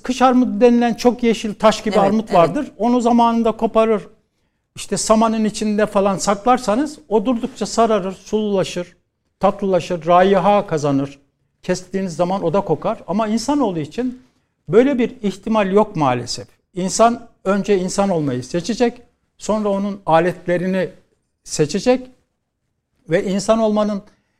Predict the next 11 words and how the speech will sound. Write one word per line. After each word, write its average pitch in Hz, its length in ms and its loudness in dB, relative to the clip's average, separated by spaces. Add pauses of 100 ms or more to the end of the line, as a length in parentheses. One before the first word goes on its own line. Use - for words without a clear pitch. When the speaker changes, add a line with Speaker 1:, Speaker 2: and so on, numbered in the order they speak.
(300)
Speaker 1:
merdiveni 202 640 4
de, 254 300 6
e, 165 320 -2
dört. 220 380 4 (1400)
Bunun 190 300 2
yarısını 233 600 4 (160)
ikinci, 233 420 -2
e, 180 360 -4
Frederick 196 460 2
söylüyor, 151 360 2
Alman, 208 400 4